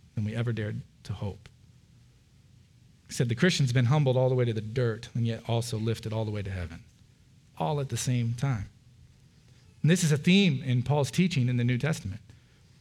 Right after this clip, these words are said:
He continually will teach this. Whether you have an inferiority complex, you beat yourself up all the time, you think, "I'm never good enough, I'm never gonna get this right," or you have a superiority complex and you just think, "I got this good, I'm doing fine, I've got my life together."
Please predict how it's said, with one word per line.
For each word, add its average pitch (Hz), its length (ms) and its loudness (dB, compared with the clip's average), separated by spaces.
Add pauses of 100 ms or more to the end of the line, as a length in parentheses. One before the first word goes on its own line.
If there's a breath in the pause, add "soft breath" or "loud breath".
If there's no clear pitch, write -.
(360 soft breath)
He 139 80 0
continually 147 560 4
will 127 120 2
teach 170 280 0
this. 123 260 -6
Whether 135 240 2
you 165 200 4
have 151 100 2
an 131 180 0
inferiority 165 1000 2
complex, 165 520 0
you 147 60 -2
beat 131 200 0
yourself 143 340 0
up 143 100 -2
all 151 100 2
the 147 80 2
time, 160 280 0 (440 loud breath)
you 151 120 2
think, 160 160 4
"I'm 160 140 6
never 156 200 6
good 156 140 4
enough, 160 260 2
I'm 147 80 4
never 151 180 6
gonna 151 140 4
get 147 140 2
this 147 160 0
right," 147 260 0 (300 loud breath)
or 170 120 8
you 170 120 8
have 165 120 6
a 147 40 2
superiority 143 840 4
complex 123 420 0
and 139 80 4
you 180 60 4
just 175 160 2
think, 151 140 2
"I 165 100 2
got 165 180 2
this 165 140 0
good, 190 300 0
I'm 151 100 2
doing 160 240 2
fine, 190 320 2
I've 127 140 2
got 156 160 0
my 156 100 4
life 160 220 2
together." 151 480 -2